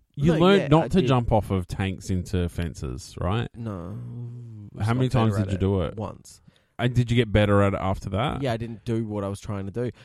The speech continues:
Speaker 2: 'Cause I thought I was tall enough to slide down the side and put my feet on the fence and then jump off the fence.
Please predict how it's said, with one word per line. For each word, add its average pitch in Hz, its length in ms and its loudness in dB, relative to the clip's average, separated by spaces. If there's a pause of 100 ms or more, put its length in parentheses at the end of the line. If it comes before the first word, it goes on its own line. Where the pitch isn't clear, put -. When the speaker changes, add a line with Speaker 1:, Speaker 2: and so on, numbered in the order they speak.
(100)
Speaker 2:
'Cause - 160 -4
I 240 200 2
thought 294 240 0
I 208 100 2
was 202 180 -2
tall 247 380 0
enough 139 420 -4 (280)
to 220 100 -2
slide 202 480 -2
down 190 240 6
the 185 80 -10
side 185 300 0
and 160 80 -8
put 147 100 -10
my 165 100 -6
feet 170 300 -8
on 156 140 -6
the 143 80 -8
fence - 560 -10 (240)
and 147 120 -6
then 160 140 -6
jump 143 240 -8
off 135 140 -6
the 123 80 -10
fence. - 600 -8